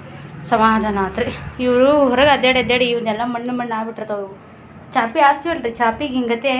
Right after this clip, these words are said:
ಹಿಂಗೆ ಹಿಟ್ಟಿಟ್ಟು ಸಣ್ಣಂದು ತಿಳು ಒಂದು ಮಣ್ಣು ಮಣ್ಣು ಹತ್ತಿರ್ತೈತಿ.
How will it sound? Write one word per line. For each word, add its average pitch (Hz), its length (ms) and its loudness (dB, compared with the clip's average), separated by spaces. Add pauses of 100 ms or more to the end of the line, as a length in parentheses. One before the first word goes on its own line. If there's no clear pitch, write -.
(520)
ಹಿಂಗೆ 220 220 2
ಹಿಟ್ಟಿಟ್ಟು 254 460 -2
ಸಣ್ಣಂದು 247 720 -2 (320)
ತಿಳು 254 220 0
ಒಂದು 262 220 0
ಮಣ್ಣು 247 300 0
ಮಣ್ಣು 240 220 -2
ಹತ್ತಿರ್ತೈತಿ. 202 500 -6